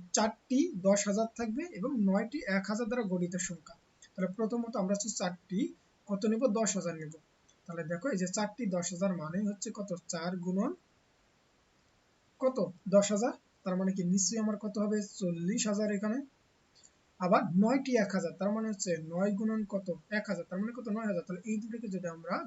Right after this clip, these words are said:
যোগ করে দিই, তার মানে কত হবে আমাদের? ঊনপঞ্চাশ হাজার। তার মানে এই সংখ্যাটা আমাকে কি করতে বলতেছিল? গঠিত করতে বলতেছে। তারপরে এবার পাঁচ নম্বরটাতে কি বলতেছে?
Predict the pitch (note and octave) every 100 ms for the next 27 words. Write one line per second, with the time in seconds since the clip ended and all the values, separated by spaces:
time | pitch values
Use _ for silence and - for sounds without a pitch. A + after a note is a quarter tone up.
0 | F#3+ E3+ - F3 E3+ B3+ F4+ D3+ D#3 D3+
1 | D#3 - - - D#3 D#3+ C#4 F#4+ _ _
2 | _ _ _ - G3 B3 C4+ F#3+ E3+ E3+
3 | E3+ G3+ F4+ - _ - F#3 E3 - A#3+
4 | C4 G#3+ B3 G#3 G3 A3+ C#4 F3 F3 F#3+
5 | F#3+ F3+ F3+ F3+ E3+ F3 F#3+ E4+ G3+ F#3
6 | E3+ B3+ F#4+ - G#3+ F#3+ F3 D#3 F3 -
7 | D3+ - - _ _ _ _ _ A#3 C#4
8 | C#4 G3 C#4 A#3 B3 - _ _ _ _
9 | _ - G3 B3 A#3+ C#4 C4 B3+ A#3+ A#3+
10 | A#3+ C#4